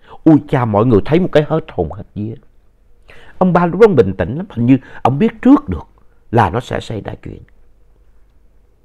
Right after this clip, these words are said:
Ông mới nói như thế này: "Nè, người ta cho làm rồi đó. Tụi bay lại thắp nén nhang cảm ơn người ta đi." Xong xuôi rồi thì cả bọn ai cũng lại thắp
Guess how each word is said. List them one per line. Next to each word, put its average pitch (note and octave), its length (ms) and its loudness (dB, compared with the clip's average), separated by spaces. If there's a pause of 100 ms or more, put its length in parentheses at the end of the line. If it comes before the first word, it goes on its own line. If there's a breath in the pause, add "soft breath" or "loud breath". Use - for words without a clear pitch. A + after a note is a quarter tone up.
(800)
Ông A#2 120 -2
mới D#3+ 80 2
nói D#3 200 -2
như D3 100 -4
thế C#3+ 140 -6
này: F#2 260 -10 (1600 soft breath)
"Nè, C#3 420 4 (460)
người C#3 140 8
ta E3 200 4
cho E3 180 2
làm B2 300 4
rồi A#2+ 280 6
đó. F#3 340 4 (920)
Tụi C3+ 140 6
bay E3 180 8
lại B2+ 160 6
thắp - 260 -2
nén G3+ 200 2
nhang D#3+ 240 2
cảm G3+ 200 2
ơn D3+ 100 8
người A#2+ 100 0
ta E3+ 180 2
đi." F3 340 6 (1900)
Xong D#3 240 2
xuôi D3+ 240 4
rồi A#2 180 4
thì G2+ 100 0
cả A2+ 220 0
bọn G#2 280 2
ai B2+ 180 -2
cũng C#3 200 -2
lại F#2 180 0
thắp - 180 -10